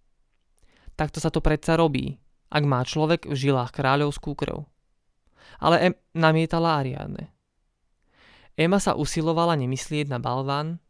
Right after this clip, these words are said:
čo sa jej usadil na hrudi, a pokrútila hlavou. Toto je život,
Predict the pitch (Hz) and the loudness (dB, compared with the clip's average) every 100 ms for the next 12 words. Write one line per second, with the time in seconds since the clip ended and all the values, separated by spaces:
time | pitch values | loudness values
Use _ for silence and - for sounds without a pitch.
0 | _ _ _ _ _ - 185 180 196 156 | _ _ _ _ _ -8 -6 0 2 2
1 | 147 - 160 160 151 127 131 131 135 156 | -2 -2 2 2 2 -2 -2 -4 -4 -6
2 | - _ _ _ _ - - - - - | -8 _ _ _ _ -20 -20 -20 -20 -4
3 | - 190 185 214 202 - 165 139 127 123 | 0 0 2 2 2 0 -2 0 -2 -2
4 | - - - _ _ _ _ _ _ _ | -4 -8 -14 _ _ _ _ _ _ _
5 | _ _ _ _ _ - 156 175 147 131 | _ _ _ _ _ -4 0 4 4 2
6 | 135 143 151 - | 0 0 0 -8